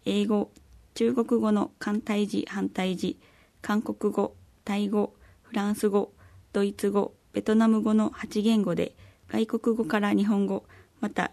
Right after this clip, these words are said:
日本語から外国語へとどちらでも対応可能となっています。施設の案内表示や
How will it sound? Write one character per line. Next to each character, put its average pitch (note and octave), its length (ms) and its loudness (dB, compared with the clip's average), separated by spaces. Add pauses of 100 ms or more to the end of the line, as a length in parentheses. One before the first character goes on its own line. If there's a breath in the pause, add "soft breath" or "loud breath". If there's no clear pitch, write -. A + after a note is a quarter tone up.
日 G3+ 140 0
本 A#3+ 160 4
語 A#3 100 2
か A3+ 140 -2
ら A3 240 0
外 G#3+ 140 0
国 A3 300 -2
語 A3 120 0
へ G#3+ 80 -2
と - 200 -4 (260 soft breath)
ど G3+ 80 -4
ち G#3+ 120 -4
ら G#3+ 100 2
で A3 120 2
も A3+ 100 2
対 A3 300 0
応 A3 80 0
可 A3 160 -2
能 A3 160 0
と A3 100 -2
な G#3+ 140 0
っ - 20 -6
て - 160 -6
い E3 80 0
ま F3 200 0
す。 - 140 -18 (720 soft breath)
施 - 120 -14
設 A#3+ 260 0
の F3+ 220 0
案 G3+ 180 -2
内 G#3+ 200 0
表 G#3+ 200 2
示 E3 80 -4
や E3 180 -2